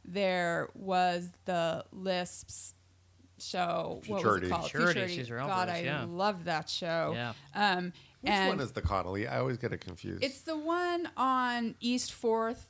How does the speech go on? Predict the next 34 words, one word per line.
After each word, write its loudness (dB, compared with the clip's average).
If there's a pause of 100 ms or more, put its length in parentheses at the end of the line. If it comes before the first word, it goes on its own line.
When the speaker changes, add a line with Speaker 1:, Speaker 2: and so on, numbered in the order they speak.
(140)
Speaker 1:
like, -12
pretty -4
far -4
west. 0
Speaker 2:
Oh, 10
Speaker 1:
I 10
Speaker 2:
is 8
that 8
Speaker 1:
wanna 6
Speaker 2:
where 10
Speaker 1:
say, 10
like 8
Speaker 2:
Altacia's 4
was? 0 (440)
It's 2
like 8
an 0
old, 4
old, -2
like, 6
Speaker 3:
Yeah, 6
Speaker 2:
vaudeville 6
Speaker 3:
that's 6
Speaker 2:
house. 8
Speaker 3:
right. 6
Speaker 2:
Yeah. 6
Speaker 1:
Oh, -4
okay. -8
Yeah, 0
I 2
didn't -6
see -12
that. -8
So, -4